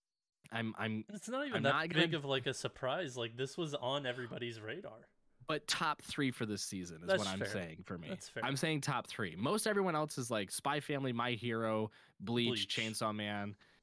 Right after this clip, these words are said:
Speaker 1: and then, yeah, then probably throwing in Blue Lock as, like, the fifth.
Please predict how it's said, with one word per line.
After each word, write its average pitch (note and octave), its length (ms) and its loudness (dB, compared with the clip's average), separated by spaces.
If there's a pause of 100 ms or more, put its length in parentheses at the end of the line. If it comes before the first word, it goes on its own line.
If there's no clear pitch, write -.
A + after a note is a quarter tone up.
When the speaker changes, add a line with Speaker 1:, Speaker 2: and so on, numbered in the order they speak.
(240)
Speaker 1:
and A2 140 0
then, G#2 380 0
yeah, G2 240 0
then G#2+ 300 -2
probably B2 260 -2
throwing A2+ 340 0
in G#2+ 120 0
Blue G#2 220 0
Lock G2+ 260 0
as, G2+ 160 -4
like, G2 160 -4
the G2+ 100 -6
fifth. D#2+ 400 -8